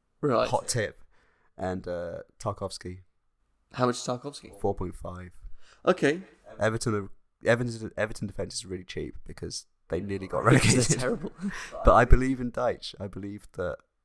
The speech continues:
Speaker 2: uh, they could be onto something. I don't know.
Speaker 1: Uh, they've signed Ashley Young.
Speaker 2: Wow.
Speaker 1: <laughs>
Speaker 2: I
Speaker 1: Get
Speaker 2: didn't
Speaker 1: him
Speaker 2: know
Speaker 1: in.
Speaker 2: this.
Speaker 1: <laughs> Get all the Everton assets
Speaker 2: I'm gonna
Speaker 1: in.
Speaker 2: bring in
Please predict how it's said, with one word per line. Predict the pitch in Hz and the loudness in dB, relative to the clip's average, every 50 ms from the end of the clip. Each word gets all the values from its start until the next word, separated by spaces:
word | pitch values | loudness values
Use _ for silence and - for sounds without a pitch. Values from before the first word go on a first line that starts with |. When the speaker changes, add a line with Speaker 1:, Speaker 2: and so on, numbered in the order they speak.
| - - | -14 -10
Speaker 2:
uh, | - - 95 92 - - - - - - _ _ _ _ | -10 -8 -8 -10 -12 -12 -14 -16 -18 -20 _ _ _ _
they | _ - - | _ -14 -12
could | - 104 | -10 -6
be | - | -4
onto | 92 92 - | -4 -2 -2
something. | - - 92 82 69 73 80 117 135 - _ _ _ _ | -2 -2 -2 -4 -6 -8 -10 -10 -14 -16 _ _ _ _
I | - - | -20 -18
don't | - - - 58 | -12 -10 -8 -6
know. | 71 - - - - _ _ _ _ _ _ _ _ _ _ _ _ _ - | -6 -8 -10 -12 -18 _ _ _ _ _ _ _ _ _ _ _ _ _ 4
Speaker 1:
Uh, | - - | 4 4
they've | 135 135 123 | 4 2 2
signed | - 147 135 131 | 0 2 2 2
Ashley | 135 127 - - 117 | 0 0 -2 -2 -2
Young. | 120 127 120 117 135 - - - - - - _ _ _ _ _ _ _ _ _ _ _ _ _ _ _ _ _ _ _ | -2 -2 -4 -8 -12 -14 -14 -14 -12 -12 -14 _ _ _ _ _ _ _ _ _ _ _ _ _ _ _ _ _ _ _
Speaker 2:
Wow. | - - - - 107 113 127 127 123 113 101 92 92 92 - - - - - | -12 -8 -2 4 6 8 8 8 8 6 4 2 0 -2 -2 -2 -2 -4 -6
Speaker 1:
<laughs> | - - - 196 | -10 -4 -2 0
Speaker 2:
I | |
Speaker 1:
Get | 180 196 196 165 - 107 | 4 4 4 4 4 8
Speaker 2:
didn't | - 147 156 170 | 10 12 12 12
Speaker 1:
him | 160 | 10
Speaker 2:
know | 160 170 | 10 10
Speaker 1:
in. | 175 147 135 | 10 10 10
Speaker 2:
this. | - - - - - - - - - - - - - - - | 8 8 4 0 -2 -6 -10 -12 -14 -18 -18 -14 -12 -12 -12
Speaker 1:
<laughs> | - - - - - - | -12 -14 -18 -20 -2 4
Get | - 175 156 | 8 10 10
all | 160 160 | 10 10
the | 147 147 147 | 10 8 6
Everton | 147 135 135 - - 123 | 4 4 2 -2 -2 -2
assets | 120 160 165 - 107 | -2 -2 -2 -4 -4
Speaker 2:
I'm | - | -4
gonna | - 107 110 135 | -6 -6 -8 -8
Speaker 1:
in. | - | -8
Speaker 2:
bring | 98 98 | -8 -10
in | 98 95 98 98 98 - | -10 -10 -10 -12 -12 -14